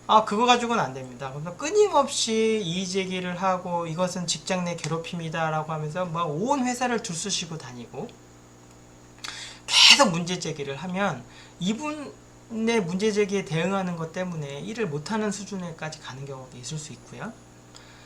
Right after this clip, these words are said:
또 어떤 업무 지시를 하면 뭐 이 핑계 대고 저 핑계 대고 일을 안 하고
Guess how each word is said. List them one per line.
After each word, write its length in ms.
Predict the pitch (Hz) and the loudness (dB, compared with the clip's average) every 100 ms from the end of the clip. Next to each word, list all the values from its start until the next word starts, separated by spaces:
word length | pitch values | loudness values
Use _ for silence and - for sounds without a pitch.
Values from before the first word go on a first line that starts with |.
| - | -4
또 80 | - | 0
어떤 240 | 165 185 | 4 6
업무 200 | 165 214 | 6 4
지시를 400 | 214 208 208 190 208 | 2 0 0 -2 0
하면 380 | 226 240 147 - - - | 0 0 -2 -6 -18 -16
뭐 80 | 127 | -14
이 60 | |
핑계 320 | - 147 135 | -8 -8 -8
대고 300 | 131 127 131 | -10 -12 -12
저 120 | 131 151 | -12 -4
핑계 240 | 208 202 | -2 0
대고 180 | 185 180 | 0 -2
일을 180 | 220 202 | 0 0
안 160 | 156 | 0
하고 480 | 160 165 180 175 190 | 0 -2 -4 -6 -8